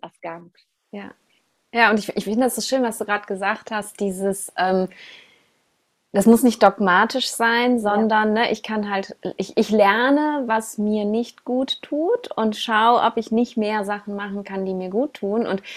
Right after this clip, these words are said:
Speaker 2: das ist halt meine, meine ganz persönliche Erfahrung, aber eben wirklich auch die mit meinen Klienten.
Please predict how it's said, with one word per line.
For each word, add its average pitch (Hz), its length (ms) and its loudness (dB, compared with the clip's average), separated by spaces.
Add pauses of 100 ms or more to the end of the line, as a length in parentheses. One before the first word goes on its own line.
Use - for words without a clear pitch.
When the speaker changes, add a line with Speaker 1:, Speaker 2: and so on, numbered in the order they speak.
(120)
Speaker 2:
das 196 160 2
ist 208 100 0
halt 202 200 2
meine, 196 420 0
meine 180 240 2
ganz 185 300 6
persönliche 202 580 2
Erfahrung, 196 560 2
aber 190 160 -2
eben 190 200 -2
wirklich 196 280 -6
auch 185 180 -2
die 226 140 -2
mit 220 200 -2
meinen 185 280 -6
Klienten. 220 640 -4